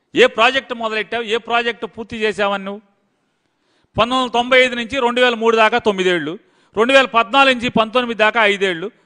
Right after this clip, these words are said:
పద్నాలుగేళ్ళు ముఖ్యమంత్రిగా మనం పొడి చేసాం. విజన్ ట్వంటీ ట్వంటీ డాక్యుమెంట్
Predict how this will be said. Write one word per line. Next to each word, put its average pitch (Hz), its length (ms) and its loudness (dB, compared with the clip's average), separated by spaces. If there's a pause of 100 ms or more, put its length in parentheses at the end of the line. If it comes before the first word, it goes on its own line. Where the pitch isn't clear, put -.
(100)
పద్నాలుగేళ్ళు 160 560 -4
ముఖ్యమంత్రిగా 185 540 -14
మనం 190 140 -14
పొడి 151 220 -12
చేసాం. 127 340 -18 (1200)
విజన్ 214 320 2
ట్వంటీ 214 320 -2
ట్వంటీ 202 320 -8
డాక్యుమెంట్ 143 600 -4